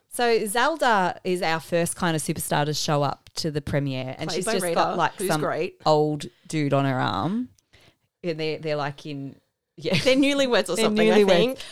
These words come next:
Speaker 1: Or no, I think it's the next one who's my personal
Speaker 2: <gasps> The
Speaker 1: favourite.
Speaker 2: Count and
Speaker 1: Olga
Speaker 2: <laughs>
Speaker 1: and the Baron.
Speaker 2: Yes.
Speaker 1: And she's an exotic star.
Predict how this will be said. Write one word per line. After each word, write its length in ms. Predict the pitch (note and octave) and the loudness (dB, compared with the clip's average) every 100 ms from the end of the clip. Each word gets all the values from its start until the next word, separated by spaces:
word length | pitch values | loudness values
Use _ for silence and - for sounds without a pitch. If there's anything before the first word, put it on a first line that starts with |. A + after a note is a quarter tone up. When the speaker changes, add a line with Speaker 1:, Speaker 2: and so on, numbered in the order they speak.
| - | -8
Speaker 1:
Or 140 | C4 C#4+ | -4 -2
no, 140 | F4+ | 0
I 120 | F#4 | 0
think 220 | F#4 G4+ A4+ | 0 -2 -2
it's 140 | A#4+ | 0
the 120 | A#4 | -2
next 280 | D#4+ C#4+ - | 0 -2 -2
one 180 | D#4 G3 | -2 -2
who's 200 | A3+ G#3+ | -2 -4
my 220 | G3+ G3 - G3+ | -2 -2 -4 -4
personal 420 | G#3+ G3+ A3 F#3+ | -2 -2 -4 -6
Speaker 2:
<gasps> 20 | |
The 40 | F3 - | -6 -2
Speaker 1:
favourite. 540 | F3 F#3+ F#3+ F3 D#3 | 0 0 0 0 2
Speaker 2:
Count 540 | A#3+ B3+ A3 F3+ - - | 0 0 0 -2 -6 2
and 80 | G3+ G#3+ | 6 8
Speaker 1:
Olga 600 | A#3+ F#3+ F#3 E3 G3 - _ | 6 6 4 6 4 0 _
Speaker 2:
<laughs> 840 | - - A4 A#4+ A4+ - F#4 G#4 - | 2 4 6 6 4 4 2 2 4
Speaker 1:
and 240 | G3+ F#3 | 2 2
the 240 | F3+ G3 F#3 | -2 -2 0
Baron. 600 | E3+ F3 G#3 G3+ D3+ - | 4 4 6 4 0 -2
Speaker 2:
Yes. 760 | C#4 D#4+ G4 A4+ - - - F4+ - | 2 4 6 4 0 -8 -6 -6 0
Speaker 1:
And 180 | G#3+ A#3 | 2 4
she's 320 | C4+ C4+ C#4 | 2 2 2
an 100 | C4+ | 2
exotic 720 | A#3 F3 E3 G3+ B3+ A3 - | 0 -2 4 6 6 4 2
star. 800 | - - F3+ D3 C3+ D3+ G#3 | -6 0 4 6 6 6 6